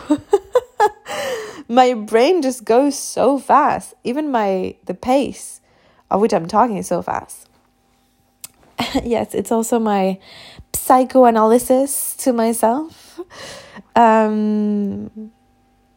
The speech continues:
but what I was sharing, yes. In the process of creating Soft and Surrendered, which is the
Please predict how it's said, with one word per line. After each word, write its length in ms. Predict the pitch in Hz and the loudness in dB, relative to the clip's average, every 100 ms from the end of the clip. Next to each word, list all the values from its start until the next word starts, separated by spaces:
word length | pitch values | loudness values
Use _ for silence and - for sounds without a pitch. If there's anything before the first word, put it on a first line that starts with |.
| _ _ _ _ _ _ - | _ _ _ _ _ _ -8
but 440 | 190 196 220 220 208 | -2 4 6 6 4
what 120 | 240 | 4
I 80 | 233 | 4
was 340 | 226 208 - | 4 2 -2
sharing, 440 | 202 185 185 180 | -2 0 -2 -2
yes. 520 | 196 196 - - - _ _ - - _ - | 0 -2 -4 -14 -20 _ _ -20 -20 _ -2
In 160 | 220 247 | 2 2
the 60 | |
process 600 | 247 240 214 208 208 202 | 2 4 4 2 -2 0
of 160 | 185 - | -2 -2
creating 380 | - 185 180 180 | -2 -2 0 -2
Soft 360 | - 170 - | 0 -2 0
and 160 | 196 214 | -2 0
Surrendered, 840 | 269 254 214 170 165 175 175 165 _ - | 0 2 2 0 -2 -2 -4 -6 _ -10
which 400 | 170 196 190 - | 0 0 0 -2
is 400 | 185 175 175 - _ _ _ _ _ _ - | -2 -2 -6 -16 _ _ _ _ _ _ -4
the 880 | 185 175 180 190 226 240 233 233 | -2 -2 -2 2 4 4 2 -2